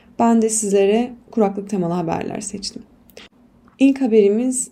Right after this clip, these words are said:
İSKİ'nin vatandaşa yaptığı su tasarrufu çağrısı ile ilgili. İstanbul Su ve Kanalizasyon İdaresi yani İSKİ, kurak geçen kış nedeniyle vatandaşlara suyun tasarruflu kullanılması yönünde çağrıda bulunmuş. İSKİ'den yapılan açıklamada,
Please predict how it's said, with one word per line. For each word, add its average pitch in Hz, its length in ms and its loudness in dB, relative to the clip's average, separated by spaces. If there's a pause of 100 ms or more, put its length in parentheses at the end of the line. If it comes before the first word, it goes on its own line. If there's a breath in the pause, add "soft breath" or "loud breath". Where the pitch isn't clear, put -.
İSKİ'nin 220 580 -2
vatandaşa 214 540 -2
yaptığı 208 400 -2
su 214 140 -10
tasarrufu 180 580 -6
çağrısı 175 440 -6
ile 170 120 -6
ilgili. 202 380 -6 (520 loud breath)
İstanbul 269 480 2
Su 269 160 -6
ve 262 120 0
Kanalizasyon 233 680 0
İdaresi 185 560 0
yani 196 260 0
İSKİ, 220 500 -4 (140)
kurak 262 340 0
geçen 214 320 0
kış 226 200 -10
nedeniyle 180 500 -2
vatandaşlara 196 920 -4
suyun 247 400 -4 (120)
tasarruflu 226 560 -2
kullanılması 185 640 -2
yönünde 190 460 -2
çağrıda 208 480 0
bulunmuş. 175 480 -8 (460 loud breath)
İSKİ'den 233 480 2
yapılan 196 300 -2
açıklamada, 185 800 -4